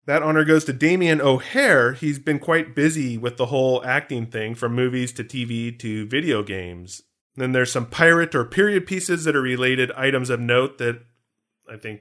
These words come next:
you know, at least applicable to us here at Pirates of the Caribbean Minute, and that includes a role as George Washington in the series Timeless,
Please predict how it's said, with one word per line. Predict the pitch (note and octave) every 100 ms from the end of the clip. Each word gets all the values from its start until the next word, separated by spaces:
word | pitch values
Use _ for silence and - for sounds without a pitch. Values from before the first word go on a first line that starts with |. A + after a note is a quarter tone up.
| -
you | G#2+
know, | G2+
at | G#2+
least | G#2+ A2+
applicable | G#2 - A2+ A2+ G#2 G#2
to | G#2+
us | G2+ G#2
here | A2 G#2
at |
Pirates | A2 G#2 G#2
of |
the | G2+
Caribbean | A#2 G#2 G#2 G#2 A2+
Minute, | D3 F#3+ F#3
and | B2
that | A#2+
includes | B2 A2+ C3+ B2+
a |
role | A2 B2 C3+ C3+
as | B2+ B2 A2
George | C3 B2+ A#2+
Washington | A#2+ C3 C3 C#3 B2 C3
in | B2+ A2+
the | G#2+
series | C3+ B2 A2
Timeless, | - D3+ E3+ F3+ F3 F3 -